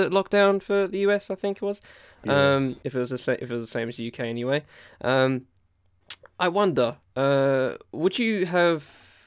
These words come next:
Speaker 1: uh, if you did that out, if you did that particular, um, project again at this point, uh, in time, knowing that, knowing where you're at now for yourself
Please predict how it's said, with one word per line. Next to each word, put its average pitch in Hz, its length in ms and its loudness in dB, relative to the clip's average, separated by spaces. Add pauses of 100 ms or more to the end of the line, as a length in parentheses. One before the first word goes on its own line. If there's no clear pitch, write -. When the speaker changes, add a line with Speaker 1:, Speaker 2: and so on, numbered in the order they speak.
(280)
Speaker 1:
uh, 139 380 0 (440)
if - 180 -6
you 196 140 -2
did 170 240 -2
that 160 180 0
out, 147 280 6
if 147 120 -2
you 196 60 -4
did 175 160 -2
that 160 160 2
particular, 147 580 0 (120)
um, 127 420 -2 (580)
project - 400 0
again 135 580 -2 (300)
at 127 220 0
this 135 220 0
point, 117 460 -2 (600)
uh, 120 60 0 (100)
in 123 100 0
time, 117 640 0 (100)
knowing 139 640 2
that, 127 240 -2
knowing 143 320 2
where 135 160 4
you're 131 380 4
at 123 160 -2
now 127 400 -2
for - 160 -4
yourself 120 800 -2